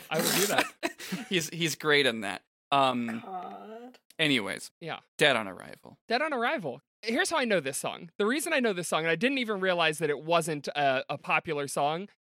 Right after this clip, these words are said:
Speaker 1: because it was on Rock Band. This was the Fall Out
Speaker 2: Yes.
Speaker 1: Boy song that came on Rock Band one, and I kind of fell in love with it through that.
Speaker 2: Two thousand seven. I didn't realize how long Rock Band had been around.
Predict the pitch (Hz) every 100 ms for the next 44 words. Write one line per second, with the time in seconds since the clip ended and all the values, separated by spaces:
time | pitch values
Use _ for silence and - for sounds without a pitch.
0 | - 220 233 208 208 - 190 196 196 180
1 | 165 160 156 151 151 - _ 170 175 160
2 | - - - - - _ _ - 196 -
3 | 196 175 165 160 - - 165 165 208 208
4 | 143 156 147 160 151 156 214 269 180 170
5 | 165 175 151 156 269 190 - 160 165 170
6 | 175 - 196 196 - 185 170 160 151 160
7 | 196 160 - 135 - _ _ 170 147 196
8 | 226 151 123 117 107 - - - _ _
9 | _ _ - 190 254 277 170 - - 139
10 | 185 139 104 98 135 151 170 147 156 143
11 | 135 123 117 113 _ - 127 123 120 117
12 | 123 117 120 113 92 90 85 -